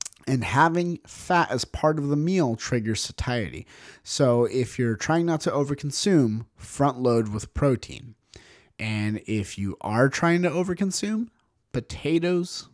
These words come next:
stuffing, rolls require minimal effort, Bonsai says.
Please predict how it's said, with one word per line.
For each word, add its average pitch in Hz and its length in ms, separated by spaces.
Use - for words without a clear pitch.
stuffing, 143 760
rolls 131 640
require 107 460
minimal 110 560
effort, - 400
Bonsai 67 460
says. - 440